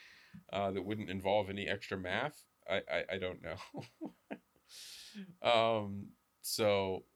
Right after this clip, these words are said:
uh, the other thing to bring up, uh, uh, with this too is, and this is a big part of, of these scenarios, is that, uh, apparently there's, there will not be half points for,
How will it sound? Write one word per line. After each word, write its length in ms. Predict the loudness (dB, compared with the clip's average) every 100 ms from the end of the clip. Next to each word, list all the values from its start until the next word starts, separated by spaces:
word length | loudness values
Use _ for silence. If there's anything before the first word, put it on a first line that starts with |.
| 2
uh, 180 | 8 8
the 140 | 8
other 120 | 4 4
thing 160 | 0
to 60 | 0
bring 200 | 0 2
up, 160 | 2 0 -6
uh, 100 | -2 -2 0
uh, 180 | 0 0 -2
with 220 | -8 -2
this 200 | -2 -2
too 480 | -2 0 0 -2 -2
is, 440 | -4 -2 -4 -6 -6
and 120 | -6
this 120 | -4
is 100 | -6
a 40 | -6
big 180 | -6
part 360 | 2 2 2 -2 -10
of, 120 | -10 -10 -8
of 200 | -8 -8
these 280 | -8 -10 -8
scenarios, 760 | -6 -2 0 0 0 -2 -4 -8
is 140 | -4
that, 220 | 0 -2 -2 _ _ _ _ _ _ 0
uh, 60 | 2
apparently 460 | 4 4 2 2
there's, 320 | 0 0 0 -4 -10 _ -20 -8
there 160 | 0 0
will 140 | 0
not 360 | 0 2 2 0
be 220 | -4 2
half 320 | 6 6 4
points 600 | -4 -4 -4 -6 -8 -8 -14 _
for, 180 | -10 -10